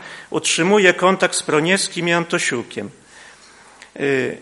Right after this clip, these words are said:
agitacja szerzona jest za pomocą przeważnie pism, y, białoruskich, Zmachanie i Holos Białoruski. To, y, pomylone nazwy, tam, y, nieprawidłowy.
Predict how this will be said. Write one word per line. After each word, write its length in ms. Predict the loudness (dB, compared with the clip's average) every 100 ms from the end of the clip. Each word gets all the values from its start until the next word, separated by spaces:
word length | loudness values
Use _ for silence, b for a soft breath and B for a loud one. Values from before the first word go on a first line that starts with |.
| -4
agitacja 1160 | -2 -2 4 6 6 2 2 6 6 8 6 4
szerzona 580 | 0 0 4 4 6 4
jest 200 | 4 4
za 120 | 2
pomocą 500 | 2 4 4 2 0
przeważnie 600 | 2 4 6 6 4 -2
pism, 480 | -4 -6 -4 -2 0
y, 480 | 0 0 -2 -2 0
białoruskich, 640 | 0 2 2 0 -2 -4
Zmachanie 680 | -2 2 2 4 2 2 0
i 160 | -2 0
Holos 460 | 0 2 0 -2
Białoruski. 800 | -2 0 0 -2 -4 -6 -6 -8 -8 B B 0
To, 400 | 2 4 0 -2
y, 200 | -4 -6 -10 -14 -10 -2
pomylone 500 | 2 4 4 4 2
nazwy, 360 | 0 0 -4
tam, 460 | 0 0 0 -4 -6 -10 -20 -20 -18 -18 -18 B B B B B B
y, 100 | -14 -14 -20 -20 -10
nieprawidłowy. 1080 | -4 -2 2 4 4 4 4 4 2 0